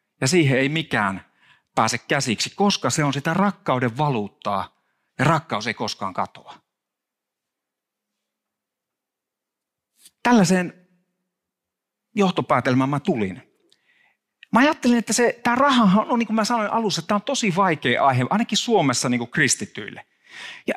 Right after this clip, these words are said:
ja sit se on yllättävää, että, että Raamatulla ei tullut olevan mitään ongelmaa rahasta puhumisen kanssa. Jotkut Raamatun selittäjät ja tutkijat väittää, että Raamatun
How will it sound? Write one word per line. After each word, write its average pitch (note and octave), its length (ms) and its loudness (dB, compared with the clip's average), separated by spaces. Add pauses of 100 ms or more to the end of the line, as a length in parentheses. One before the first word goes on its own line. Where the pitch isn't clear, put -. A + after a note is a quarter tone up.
ja G3 180 -2
sit D4 200 0
se C4 80 0
on A3+ 180 2
yllättävää, F3 720 2
että, F3+ 400 -2
että G#3 240 -8
Raamatulla G3+ 680 0
ei C#3 80 -2
tullut E3 280 -8
olevan F#3 260 0
mitään G#3+ 380 0
ongelmaa A#2 480 0
rahasta A#2+ 380 -2
puhumisen G2+ 420 -10
kanssa. - 400 -6 (840)
Jotkut A3 580 0
Raamatun G3 540 0
selittäjät D3+ 760 0
ja C3+ 80 -4
tutkijat D#3 540 -4
väittää, F#3 440 -2
että D#3 160 -4
Raamatun F3+ 640 -2